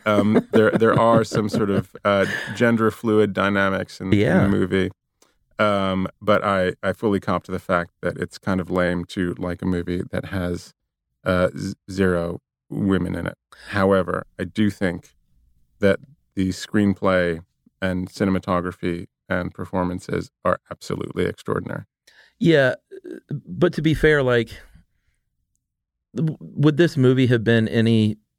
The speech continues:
Speaker 2: better if they forced in some kind of lame love relationship?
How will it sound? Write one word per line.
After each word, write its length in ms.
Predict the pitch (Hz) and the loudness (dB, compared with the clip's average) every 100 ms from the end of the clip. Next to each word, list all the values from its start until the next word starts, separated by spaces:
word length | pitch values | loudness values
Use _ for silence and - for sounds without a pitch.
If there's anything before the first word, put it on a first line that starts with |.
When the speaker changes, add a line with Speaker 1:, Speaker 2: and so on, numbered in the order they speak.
| _ | _
Speaker 2:
better 480 | - 90 101 104 107 | -2 2 4 4 2
if 240 | 107 95 | 0 -2
they 200 | - 95 | 0 0
forced 520 | 90 - 107 104 - 104 | 0 -2 0 0 0 0
in 340 | 98 98 98 - _ _ - - _ | 2 2 0 -4 _ _ -20 -20 _
some 380 | - 107 101 95 | -2 2 2 2
kind 220 | - 101 | 2 0
of 100 | 90 | 0
lame 360 | 92 92 95 92 | 0 2 4 4
love 220 | 92 95 | 2 2
relationship? 800 | 98 98 92 107 92 107 107 | 2 2 2 0 0 0 0